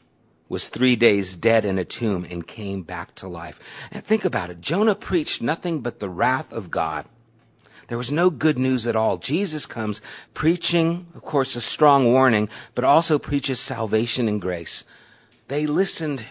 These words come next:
to Jonah. But one greater than Jonah is here, doing more than Jonah did,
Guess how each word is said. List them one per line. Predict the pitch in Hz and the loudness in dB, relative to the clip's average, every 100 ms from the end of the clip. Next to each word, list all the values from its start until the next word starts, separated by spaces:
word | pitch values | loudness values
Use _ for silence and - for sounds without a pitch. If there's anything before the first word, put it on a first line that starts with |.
| - | -8
to | 135 | -8
Jonah. | 113 - 104 92 80 - _ _ _ _ _ _ _ _ _ _ _ _ _ _ _ | -4 -4 -2 -4 -8 -14 _ _ _ _ _ _ _ _ _ _ _ _ _ _ _
But | 107 98 _ _ | -10 -10 _ _
one | 117 135 160 143 | -6 -2 -2 -2
greater | 104 123 147 151 | -4 -4 -4 -4
than | 131 120 101 | -6 -6 -6
Jonah | - 113 117 107 - | -4 -4 -4 -6 -8
is | 98 - | -6 -6
here, | - 107 87 80 - _ _ _ _ _ _ 113 | -6 -6 -6 -8 -16 _ _ _ _ _ _ -8
doing | 131 170 165 143 | -4 -2 -2 -2
more | 120 156 196 | -2 0 0
than | 180 180 | 0 0
Jonah | 131 135 139 139 | 0 -4 -4 -6
did, | 113 95 87 87 | -6 -8 -8 -10